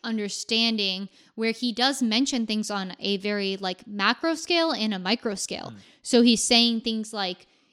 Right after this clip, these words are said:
Speaker 1: you know, particles and whatnot also have a certain principle of attraction
Speaker 2: Yeah.
Speaker 1: in the same way that planets do. And he definitely, uh,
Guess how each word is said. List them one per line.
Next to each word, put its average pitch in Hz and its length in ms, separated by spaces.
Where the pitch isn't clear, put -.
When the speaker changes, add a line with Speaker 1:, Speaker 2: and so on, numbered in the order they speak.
Speaker 1:
you 226 120
know, 202 120
particles 233 680
and 214 140
whatnot 208 560
also 214 400
have 190 440
a 214 200
certain 214 520
principle 202 640
of 185 280
attraction 202 880
Speaker 2:
Yeah. - 60
Speaker 1:
in 226 160
the 214 60
same 196 420
way 196 360
that 190 300
planets 277 560
do. - 320
And 220 140
he 233 120
definitely, 233 720
uh, 180 460